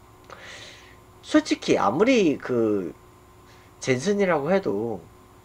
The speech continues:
득점권을 포함해서 주자가 두 명이나 나가 있는 상황에서 등판을 한다는 건 굉장히 부담스러운 상황이에요. 그것도 무사해서.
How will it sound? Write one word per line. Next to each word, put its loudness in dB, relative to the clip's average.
득점권을 6
포함해서 2
주자가 2
두 -8
명이나 2
나가 -2
있는 0
상황에서 2
등판을 0
한다는 0
건 -2
굉장히 -4
부담스러운 2
상황이에요. -10
그것도 2
무사해서. 0